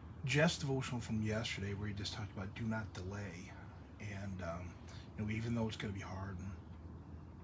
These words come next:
And one of the things that really stood out to me,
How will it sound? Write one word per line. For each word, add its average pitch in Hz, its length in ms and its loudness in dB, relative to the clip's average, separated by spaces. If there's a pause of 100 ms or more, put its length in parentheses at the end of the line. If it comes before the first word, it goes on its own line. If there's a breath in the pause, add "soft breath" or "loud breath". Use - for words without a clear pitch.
(1200 loud breath)
And 117 100 4
one 135 120 4
of 131 60 4
the 135 160 4
things 127 240 4
that 120 100 2
really 120 240 2
stood 120 320 2
out 113 200 4
to 110 100 0
me, 110 360 6